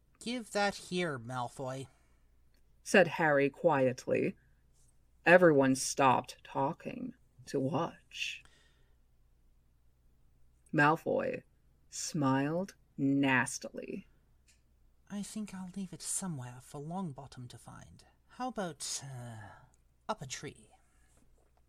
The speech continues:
Speaker 1: "Give it here,"
Speaker 2: Harry yelled,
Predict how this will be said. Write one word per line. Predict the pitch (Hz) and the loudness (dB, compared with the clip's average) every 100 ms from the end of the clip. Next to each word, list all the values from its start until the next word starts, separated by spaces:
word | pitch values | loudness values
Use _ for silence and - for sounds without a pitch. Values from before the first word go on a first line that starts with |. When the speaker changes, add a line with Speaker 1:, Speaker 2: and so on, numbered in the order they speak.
| _ _ _ _ _ _ _ _ _ _ _ _ _ _ _ _ _ _ _ - - _ _ _ _ _ _ _ _ _ _ _ _ _ _ _ - 127 | _ _ _ _ _ _ _ _ _ _ _ _ _ _ _ _ _ _ _ -20 -20 _ _ _ _ _ _ _ _ _ _ _ _ _ _ _ -20 -18
Speaker 1:
"Give | - 151 | -12 -6
it | 185 - - - - - | -6 -8 -20 -20 -18 -8
here," | 202 226 220 180 131 - _ _ _ _ _ _ - _ _ | 0 6 8 6 2 -10 _ _ _ _ _ _ -20 _ _
Speaker 2:
Harry | - 175 165 151 | 4 8 8 8
yelled, | 139 143 135 127 156 | 4 4 4 4 0